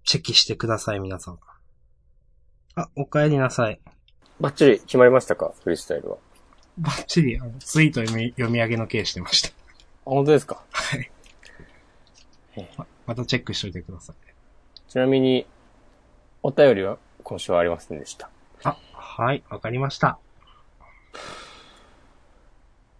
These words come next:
Speaker 2: さて。
Speaker 1: 今週のね、フリートークのお時間ということ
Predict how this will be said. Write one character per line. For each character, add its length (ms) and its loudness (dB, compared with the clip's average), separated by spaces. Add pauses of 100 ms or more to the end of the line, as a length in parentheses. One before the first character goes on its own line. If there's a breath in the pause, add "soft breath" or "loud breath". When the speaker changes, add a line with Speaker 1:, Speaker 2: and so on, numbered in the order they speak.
(260)
Speaker 2:
さ 140 -8
て。 180 -14 (1120)
Speaker 1:
今 120 -4
週 140 -8
の 100 -4
ね、 100 -6
フ 160 -12
リ 200 -2
ー 20 -20
ト 200 0
ー 40 -10
ク 120 -12
の 140 -12 (140)
お 80 -14
時 80 -16
間 100 -16
と 140 -20
い 20 -20
う 20 -20
こ 60 -20 (200)
と 60 -20